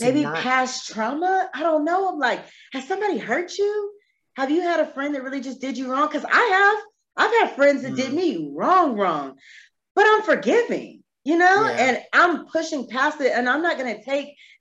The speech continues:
Speaker 2: this experience and put it on every friend experience that I have. I haven't
Speaker 1: Mm.
Speaker 2: changed the way in which I am towards people because someone did me wrong, but I feel like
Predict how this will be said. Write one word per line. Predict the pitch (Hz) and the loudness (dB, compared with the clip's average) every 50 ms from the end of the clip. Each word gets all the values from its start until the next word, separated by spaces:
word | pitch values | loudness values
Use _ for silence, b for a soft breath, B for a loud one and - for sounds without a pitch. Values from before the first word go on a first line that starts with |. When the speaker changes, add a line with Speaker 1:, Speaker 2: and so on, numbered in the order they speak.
| _ | _
Speaker 2:
this | - 277 311 311 262 | -2 0 0 0 -4
experience | 220 - - - 233 294 349 330 269 240 214 220 | -6 -6 -6 -4 -2 0 2 2 2 0 0 -2
and | 190 175 - | -6 -6 -2
put | - 190 214 | 0 0 2
it | 262 262 | 2 2
on | 233 220 208 208 208 202 B B B B - | 0 0 2 0 0 -2 B B B B 0
every | 262 285 277 294 269 - - | 2 2 2 0 -2 -6 -8
friend | - 277 277 269 | -10 -10 -10 -10
experience | 247 - - _ 262 269 269 262 247 - | -12 -14 -16 _ -12 -12 -10 -12 -10 -8
that | 247 226 | -8 -6
I | 220 202 | -6 -6
have. | 175 - 220 330 392 349 208 147 139 - _ b b b b b b - | -6 -8 -8 -10 -10 -10 -12 -12 -14 -16 _ b b b b b b -6
I | - 320 403 403 392 | -4 -4 -2 -2 -4
haven't | 359 320 294 262 240 | -4 -4 -4 -6 -10
Speaker 1:
Mm. | 240 - | -12 -12
Speaker 2:
changed | - 240 277 330 330 302 269 208 190 | -10 -8 -8 -6 -6 -8 -10 -8 -8
the | 214 208 | -8 -6
way | 196 226 247 262 247 | -4 -4 -4 -4 -6
in | 226 214 202 | -8 -10 -8
which | 202 220 214 214 - - _ _ - | -6 -6 -6 -8 -10 -16 _ _ -6
I | 170 214 247 262 254 226 208 208 202 - - - | -4 -2 -2 -2 -2 -2 -4 -4 -6 -8 -8 -8
am | 208 254 285 302 302 294 | -6 -4 -4 -6 -6 -8
towards | - 254 254 226 208 202 190 185 - | -12 -14 -10 -8 -8 -8 -10 -12 -14
people | - 220 208 202 196 185 190 190 190 b b b b b | -16 -16 -14 -12 -12 -12 -12 -12 -14 b b b b b
because | 233 - - - 220 247 285 294 294 - | -14 -14 -12 -10 -8 -6 -6 -8 -8 -10
someone | 262 240 220 202 196 196 | -14 -12 -12 -12 -12 -10
did | 196 208 202 196 | -10 -10 -10 -10
me | 185 190 190 | -12 -14 -12
wrong, | 175 196 214 247 262 233 190 | -10 -8 -8 -8 -8 -8 -6
but | 208 196 | -6 -4
I | 202 208 208 - | -4 -6 -6 -8
feel | 226 220 208 | -8 -6 -4
like | 196 185 180 175 | -4 -4 -6 -8